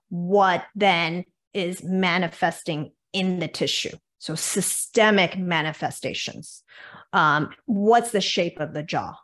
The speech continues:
What it, what are the hel-, heart valves doing? How long is that arm?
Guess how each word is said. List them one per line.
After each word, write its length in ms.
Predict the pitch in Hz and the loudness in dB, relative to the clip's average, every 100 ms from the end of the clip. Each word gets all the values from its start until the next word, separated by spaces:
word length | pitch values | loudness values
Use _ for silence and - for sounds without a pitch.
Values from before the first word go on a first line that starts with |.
| _ _ _ _ _ _ - 180 - | _ _ _ _ _ _ -18 -18 -2
What 260 | 202 240 247 | 4 6 6
it, 480 | 196 220 202 - - | 6 6 6 4 0
what 200 | 214 233 | 2 4
are 140 | 226 | 4
the 80 | 190 | 2
hel-, 360 | - - 180 - | 0 -2 -2 -2
heart 300 | - 214 175 | -2 0 0
valves 280 | 165 135 - | -2 -2 -8
doing? 320 | - 90 120 - _ _ _ | -12 -12 -16 -20 _ _ _
How 340 | - 247 277 | -2 6 6
long 460 | 262 208 208 233 240 | 6 6 6 6 4
is 100 | 185 | 2
that 220 | 160 - | 0 0
arm? 380 | 175 160 127 165 | -2 -2 -4 -14